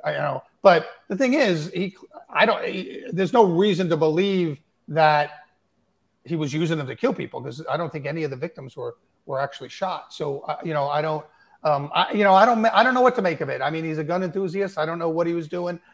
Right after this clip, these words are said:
I think some of the investigation will come out. Did he belong to a, a gun club? Did he go to a range on weekend? I don't know. But it, it does seem to be excessive to me. But so what? It doesn't mean anything if he was,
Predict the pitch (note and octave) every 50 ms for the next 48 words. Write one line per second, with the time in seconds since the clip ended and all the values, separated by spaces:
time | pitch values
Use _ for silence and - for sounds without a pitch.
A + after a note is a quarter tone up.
0 | _ _ - D#3+ C#3 E3+ D#3 - - F3 D#3+ E3 D#3+ D#3 D3+ D3+ D3 - - D#3+
1 | D#3 D3+ - - D3+ C3+ - D3 D3+ C#3+ C#3+ C#3+ C#3 C3+ C#3 C3+ B2+ B2 B2+ C3
2 | C3 C#3+ C#3+ C#3+ C#3 - D3 C3+ C3 - _ _ _ _ _ _ _ _ - C3+
3 | C#3 C#3 C#3 G#3 A#3 A3+ - A3 A3+ G3+ E3+ E3 D#3 C#3+ D3 D3+ D3 D3 C#3 C3+
4 | D3+ F3+ G#3 F#3+ E3 F3 F3 F3+ G3 - - F#3+ F3 E3 F3+ F#3+ F#3 F3+ E3+ D#3+
5 | C3 A#2+ A#2+ - D3 - - E3+ D#3+ - _ _ _ _ - D#3+ B3+ C4 A#3+ B3
6 | A#3+ G#3+ G3+ E3 E3+ E3+ D#3+ D3+ - - G3 F3 - - D3+ - - E3 G3 A3+
7 | F#3+ D3+ C#3 D3 C#3+ - _ _ _ _ _ _ _ _ - A#3+ - - - -
8 | F3 D3+ E3+ F3+ - F3 - - D#3+ D3 D3+ D3+ C#3+ D3+ D#3+ E3+ D#3 C#3 C3 C3+
9 | C3 C3 - C#3 C#3 C3+ C3+ - -